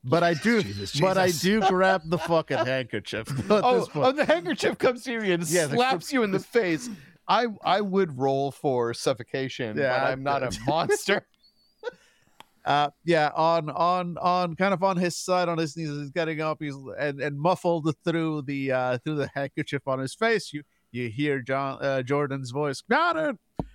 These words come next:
Speaker 1: Uh, a-, and, uh, the, the vibration of the tracks, uh,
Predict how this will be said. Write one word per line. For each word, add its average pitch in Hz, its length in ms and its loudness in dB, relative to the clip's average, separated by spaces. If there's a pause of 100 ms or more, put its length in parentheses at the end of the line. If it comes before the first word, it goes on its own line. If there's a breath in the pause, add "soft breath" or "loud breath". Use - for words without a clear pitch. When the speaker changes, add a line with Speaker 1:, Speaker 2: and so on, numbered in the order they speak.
(280 loud breath)
Speaker 1:
Uh, 139 520 0 (120)
a-, 135 380 -2
and, 139 400 2
uh, 139 180 4
the, 135 200 2
the 143 160 2
vibration 135 680 0
of 123 120 -4
the 120 80 -8
tracks, - 600 -6
uh, 110 420 -2